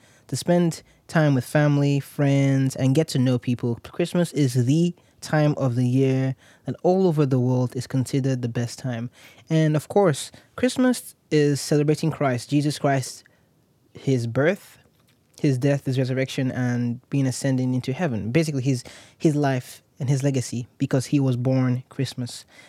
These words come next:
Arguments arise whether he was actually born on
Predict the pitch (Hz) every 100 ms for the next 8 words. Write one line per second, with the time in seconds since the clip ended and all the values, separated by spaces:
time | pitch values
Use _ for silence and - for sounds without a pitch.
0 | - _ 143 160 175 170 160 127 131 127
1 | 123 127 131 127 123 127 139 127 123 120
2 | 123 120 117 117